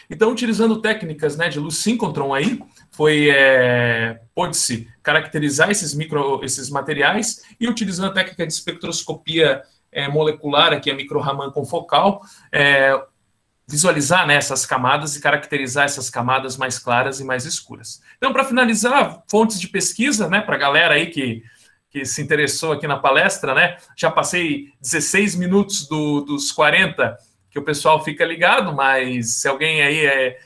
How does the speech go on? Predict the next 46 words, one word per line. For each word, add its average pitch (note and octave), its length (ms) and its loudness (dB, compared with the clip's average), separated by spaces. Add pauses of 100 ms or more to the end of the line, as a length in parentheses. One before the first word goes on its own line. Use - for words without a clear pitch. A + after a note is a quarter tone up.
(100)
deu F3 200 0
uma, D3 320 2 (100)
deu E3+ 140 0
uma D#3+ 160 0
pequena F3 380 -6
dormida, D#3+ 600 0
volta F3 340 2
aqui - 200 -10
na, C#3 340 -2
na, B2+ 180 -10
nos C3 260 -6
livros, E3+ 520 -2
né, F3 140 2
que E3+ 160 -6
daí C3+ 180 2
pode C#3+ 300 0
aí D3+ 80 2
recapitular C#3+ 680 -2
tudo D3 200 -12
que - 80 -8
a C3+ 60 -2
gente C3+ 200 -12
discutiu C#3+ 520 -6
aqui. G3+ 300 -4 (460)
Temos E3 280 -4
o D#3+ 60 -2
Manual D#3 320 4
do D#3 80 0
Artista, - 580 -2 (680)
livro D3 280 -2
de C#3 120 -6
cabeceira D#3 540 2
aí D3+ 160 2
pra B2+ 200 -2
quem B2+ 160 -8
trabalha C3+ 380 -2
nessa C3 280 -4
área, G3+ 380 2 (420)
é, B2+ 140 2
que B2 160 -6
diz C#3+ 280 -6
os B2+ 120 -12
materiais C3 400 0
utilizados C3 440 -4
pelos B2+ 200 -12
artistas. G3 720 -4